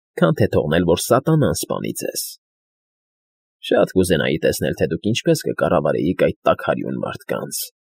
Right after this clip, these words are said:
որոնք ամբողջ օրը կարդում են ֆրանսիական ռևոլյուցիայի պատմություն, և այն դատավորներով, որոնք անպարտ կարձակեին իմ մեղադրած մարդկանց։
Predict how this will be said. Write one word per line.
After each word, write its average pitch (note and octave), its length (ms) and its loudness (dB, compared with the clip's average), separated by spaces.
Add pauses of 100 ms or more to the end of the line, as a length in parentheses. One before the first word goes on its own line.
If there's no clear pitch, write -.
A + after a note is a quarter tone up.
(220)
որոնք A2+ 340 4
ամբողջ D#2 400 2
օրը B2 240 4
կարդում - 400 0
են E2+ 160 0 (300)
ֆրանսիական G#2+ 600 2
ռևոլյուցիայի E2 680 2
պատմություն, - 680 -6 (720)
և F2+ 200 4
այն F2+ 160 4
դատավորներով, E2+ 760 4 (560)
որոնք G#2 320 4 (120)
անպարտ G#2 540 2
կարձակեին A#2 800 4
իմ G2 220 0
մեղադրած D2 560 -4
մարդկանց։ - 540 -10